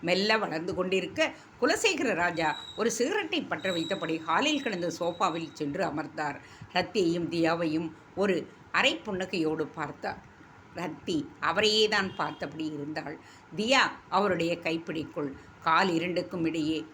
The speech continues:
நின்று கொண்டு தன் கையில் இருக்கும் கியூபை திருகிக் கொண்டிருந்தாள். "என்னம்மா குறுகுறுன்னு பார்க்குற? என்ன நீ இப்ப எதிர்பார்க்கல இல்ல?"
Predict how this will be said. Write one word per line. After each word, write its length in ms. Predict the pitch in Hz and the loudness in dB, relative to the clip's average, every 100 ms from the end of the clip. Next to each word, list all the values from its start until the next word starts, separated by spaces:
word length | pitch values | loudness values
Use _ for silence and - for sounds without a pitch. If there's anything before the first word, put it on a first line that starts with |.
| - | -2
நின்று 360 | 214 311 403 | 0 2 0
கொண்டு 320 | 185 185 185 170 | 0 -2 -2 0
தன் 240 | 175 165 | 2 2
கையில் 320 | 180 190 311 | 2 2 2
இருக்கும் 500 | 359 202 - 180 151 | 2 2 0 -4 -2
கியூபை 340 | 190 175 185 156 143 - - - | -2 -2 0 -2 -4 -14 -12 0
திருகிக் 380 | 311 370 339 | 2 4 0
கொண்டிருந்தாள். 680 | 180 156 160 135 156 156 135 - - - - | 0 -2 -2 -2 -2 -2 -4 -8 -20 -20 -4
"என்னம்மா 400 | 175 233 415 427 349 | -2 0 4 6 6
குறுகுறுன்னு 460 | 220 208 220 196 220 | 4 4 4 4 0
பார்க்குற? 360 | 196 147 147 175 147 - - - | 2 0 2 -2 -4 -8 -18 -2
என்ன 240 | 190 190 170 - - | 0 2 0 0 -8
நீ 180 | 175 220 | -2 -2
இப்ப 280 | 214 147 175 | -2 -2 -2
எதிர்பார்க்கல 640 | 151 147 196 202 196 214 | -2 -2 -2 0 0 2
இல்ல?" 240 | 196 214 | 2 4